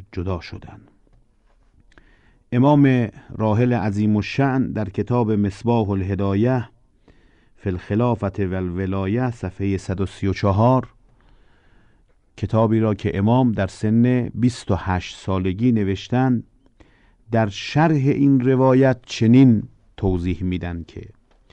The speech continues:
مقصود از نور پاک محمد صلی الله علیه و آله و علی علیه السلام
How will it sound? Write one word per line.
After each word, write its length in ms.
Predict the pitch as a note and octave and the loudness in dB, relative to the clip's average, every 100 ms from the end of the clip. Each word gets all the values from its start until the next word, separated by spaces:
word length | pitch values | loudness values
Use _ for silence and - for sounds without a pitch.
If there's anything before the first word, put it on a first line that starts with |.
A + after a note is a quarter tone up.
| _ _ _ _ - | _ _ _ _ -4
مقصود 580 | G#2 A#2+ - - D#3 C3 | -2 -2 -2 2 2 2
از 180 | G#2+ | 0
نور 300 | A2 C#3 C3 | 2 4 2
پاک 400 | A2 A#2 B2+ A#2+ | 0 0 0 0
محمد 720 | G#2+ G#2 - G2+ G2+ A2 A#2+ G2+ | -2 -2 -2 -2 2 2 2 -2
صلی 380 | - F2+ F#2 | -8 -8 -6
الله 460 | F#2 F#2 F#2+ F2 F#2+ | -6 -4 -4 -2 -2
علیه 360 | F2+ F#2 F2+ F2+ | -2 -4 -4 -6
و 100 | E2 | -6
آله 480 | F2 F2 G2+ F2+ | -6 -4 -4 -4
و 120 | F2 F#2+ | -6 -6
علی 400 | - G2+ C#3 G#2 | -4 0 0 0
علیه 280 | G2+ F#2 | -2 -4
السلام 560 | F#2+ - - F#2+ G2 | -6 -10 -6 -4 -2